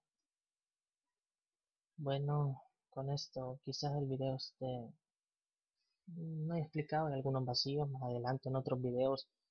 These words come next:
explicaré a cabalidad lo que estoy haciendo y bueno, me despido.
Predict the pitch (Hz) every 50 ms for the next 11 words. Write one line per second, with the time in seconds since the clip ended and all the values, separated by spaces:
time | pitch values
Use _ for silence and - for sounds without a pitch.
0 | _ _ _ _ _ _ _ - 143 - - 135 131 - - 123 120 123 127 131
1 | - - 127 127 127 127 127 127 123 127 127 131 127 - 135 - - - 127 123
2 | 123 - - 143 143 151 160 165 147 139 131 127 120 120 120 120 131 135 139 135
3 | 131 131 123 120 120 - _ - 143 151 160 160 160 160